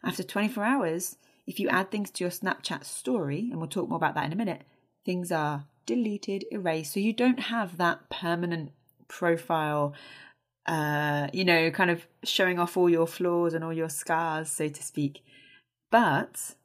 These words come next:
I'm glad that we're recording this now, actually, 'cause there's something very, very new and exciting. There is a new feature called Snapchat Memories.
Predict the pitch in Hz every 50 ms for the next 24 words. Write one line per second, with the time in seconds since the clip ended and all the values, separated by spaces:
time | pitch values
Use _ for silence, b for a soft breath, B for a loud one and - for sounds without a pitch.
0 | _ _ - - 185 180 - 196 202 240 240 247 190 - 214 190 185 - 185 170
1 | 165 160 156 147 - - 160 165 196 190 151 139 143 139 - - 151 143 143 -
2 | 139 165 165 156 - 202 190 190 - 180 165 160 151 147 165 160 165 160 160 156
3 | 151 151 151 151 151 147 143 143 - - 139 135 139 139 - 139 170 208 - _
4 | _ _ _ _ _ _ _ _ _ _ _ - - - - 180 175 175 165 175
5 | 185 180 196 202 208 - - 170 147 - - - 170 165 - - 165 143 - -
6 | - 139 147 165 180 208 262 285 302 254 170 139 - - - - - -